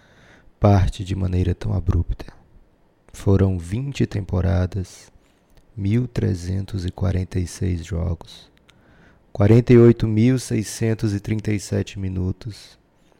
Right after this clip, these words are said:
trinta e três mil seiscentos e quarenta e três pontos. M V P. Scoring Champion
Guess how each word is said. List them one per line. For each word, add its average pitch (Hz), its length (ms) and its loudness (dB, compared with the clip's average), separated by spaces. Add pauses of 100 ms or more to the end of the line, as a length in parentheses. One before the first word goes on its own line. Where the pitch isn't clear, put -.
(400)
trinta 107 320 0
e 104 80 2
três 98 400 0
mil 101 420 0
seiscentos 95 840 -2
e 95 60 -2
quarenta 95 420 0
e 90 60 2
três 90 320 0
pontos. - 680 -4 (880)
M 120 200 4
V 110 180 -4
P. 82 340 -2 (1300)
Scoring 101 520 2
Champion 104 760 -2